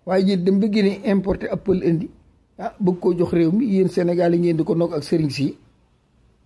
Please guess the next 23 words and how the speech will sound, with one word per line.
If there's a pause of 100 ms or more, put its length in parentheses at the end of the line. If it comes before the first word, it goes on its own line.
(380)
Ah, (1800)
lii
ma
leen (320)
lu
ma
wér
laa
ci
xam. (360)
Jabaram (960)
du
sénégalaise, (320)
guinéenne
la. (640)
Baayam
guinéenne
la. (1080)
Seeni
ndey
jabar
guinéenne
lañ.